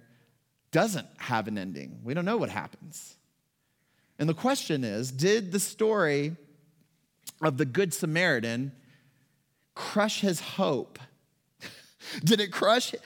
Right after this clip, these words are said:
the lawyer's belief that he can be saved by his own moral performance? Jesus is constantly demanding full allegiance and full love.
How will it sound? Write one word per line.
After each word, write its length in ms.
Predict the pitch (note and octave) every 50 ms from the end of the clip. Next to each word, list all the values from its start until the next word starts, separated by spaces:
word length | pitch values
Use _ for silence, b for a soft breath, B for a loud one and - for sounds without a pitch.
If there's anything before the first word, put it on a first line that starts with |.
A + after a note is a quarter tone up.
| B B B B
the 120 | B G#3 G3+
lawyer's 680 | G3 F#3+ G3 F#3 F#3+ F#3+ G3 G#3 A3 A3 A3 G#3+ F3+ E3
belief 540 | D3 F#3 F3+ F3+ F3 F#3+ G#3+ G3+ F3+ D#3+
that 140 | E3 D3 D3
he 200 | C3+ F#3 G3+ G#3+
can 180 | F#3 A#3 G#3 G3
be 100 | G3+ F#3+
saved 680 | - - - A#3 A#3 G#3+ G3+ F3 D#3 D3+ C#3+ C#3 - B B B B B
by 280 | C3 F3 F3+ F#3+ G3
his 240 | F3 F#3+ F#3 F3 E3 - - G3
own 520 | G#3 G#3+ G#3 G3+ G3+ F3+ D#3+ D3 C#3+ A#2+ B B B
moral 800 | D3 D3+ D#3+ E3+ F#3 F#3+ G3 F#3 F3 D#3 D3 C3+ B2+ B2+ - -
performance? 1000 | - D#3 D3 - - D#3 E3 E3 C#3 A2+ G2 G2 - - - - - - - _ _ _ _ _ _ _ _ b b b b b b b b b b D3
Jesus 580 | C3 C3 C#3 F3 B3 C4+ B3+ G3 A#3+ A#3 F#3+ A3+
is 200 | G3+ D#3+ - - - -
constantly 960 | - - - - - A3 A#3 B3+ C#4+ D4+ C#4+ - - - A3+ C4 A#3 A#3+ B3
demanding 600 | G#3 F3+ G#3 G3+ G3+ G3 F#3+ F3+ E3 D#3+ D3 C3+ B B B B B
full 540 | B - - - - G#3+ A#3+ C4 B3+ B3+ B3
allegiance 800 | A3 G#3 E3+ C3+ C3 A#2+ G#2+ - - D#3+ - - - - - - _ _ _ -
and 140 | D3+ D#3+ D#3
full 280 | - - F3 F3+ F3+
love. 600 | E3 D#3+ D3 C3 A#2 G2 F#2+ F2+ - - - -